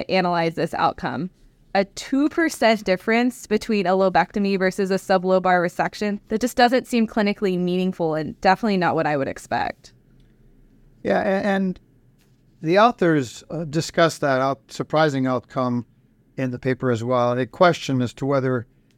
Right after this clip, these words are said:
Speaker 2: F E V one or F V C were the best markers for pulmonary function after lung resection, suggesting that maybe a six-minute walk test or some form of pulmonary exercise testing may be a better way to measure the outcome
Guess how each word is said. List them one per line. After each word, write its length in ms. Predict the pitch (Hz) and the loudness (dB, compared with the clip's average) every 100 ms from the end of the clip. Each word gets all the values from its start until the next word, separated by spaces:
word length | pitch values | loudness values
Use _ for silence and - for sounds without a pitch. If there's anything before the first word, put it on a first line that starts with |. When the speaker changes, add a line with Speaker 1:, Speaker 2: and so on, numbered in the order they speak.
| _ _ | _ _
Speaker 2:
F 240 | 139 135 143 | -4 -2 -2
E 80 | |
V 80 | 123 | 0
one 240 | 127 127 123 | 0 0 0
or 60 | |
F 160 | 127 117 | -2 -2
V 160 | 123 | -2
C 320 | 113 - 127 120 | -2 -2 -2 0
were 140 | 123 | -2
the 100 | 113 | -2
best 260 | 127 131 135 | -2 -2 -2
markers 460 | 131 127 127 113 | -4 -4 -4 -6
for 260 | - 123 123 _ _ - _ _ | -6 -8 -8 _ _ -20 _ _
pulmonary 280 | - 127 117 | 0 2 0
function 480 | - 131 127 - 117 | 2 0 0 -4 -2
after 300 | 113 - 117 | -2 -2 0
lung 180 | 123 | 0
resection, 680 | 120 113 - 107 - 107 101 - _ _ _ - | 0 -4 -6 -8 -8 -12 -14 -18 _ _ _ -10
suggesting 560 | - 120 135 - 135 123 | -6 0 0 0 -2 -2
that 100 | 131 | 0
maybe 320 | 127 117 120 | 0 2 0
a 80 | 110 | -2
six-minute 480 | - 131 117 113 | -4 -4 -4 -4
walk 320 | 120 120 131 - | -2 -2 -2 -2
test 400 | 127 123 - 120 | -2 -2 -6 -4
or 260 | 113 113 _ _ _ _ - | -4 -4 _ _ _ _ -6
some 220 | - 127 | -2 -2
form 260 | - 127 | 0 -2
of 140 | 120 - | -2 -4
pulmonary 280 | 143 127 120 | -2 0 0
exercise 540 | 127 - 123 120 110 | -2 -4 -4 -4 -4
testing 560 | - 151 - - 117 117 | 0 0 0 -4 -2 0
may 100 | 123 | -2
be 140 | 113 | -2
a 60 | 110 | -4
better 240 | 139 135 | 0 0
way 120 | 127 123 | 0 0
to 80 | |
measure 320 | 117 123 107 113 | 0 -2 -2 -2
the 140 | 113 | 0
outcome 460 | 113 - 113 110 | 0 0 -4 -4